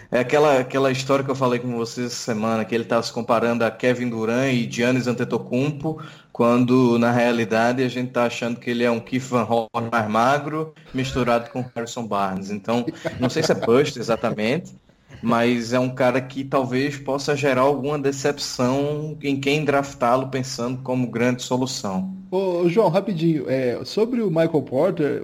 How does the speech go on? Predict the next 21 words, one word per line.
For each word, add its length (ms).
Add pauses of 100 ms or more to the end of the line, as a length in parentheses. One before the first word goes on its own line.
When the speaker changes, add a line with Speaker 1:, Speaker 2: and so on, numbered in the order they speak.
Speaker 2:
é, 340
ô, 80
Lucas, 260
tem 140
uma 80
peculiaridade, 840
ele 200
se 120
comparou 460
com 100
esses 280
caras 360
e 60
depois, 380
como 120
é 40
que 80
foi 100
essa 160
história 360
aí? 180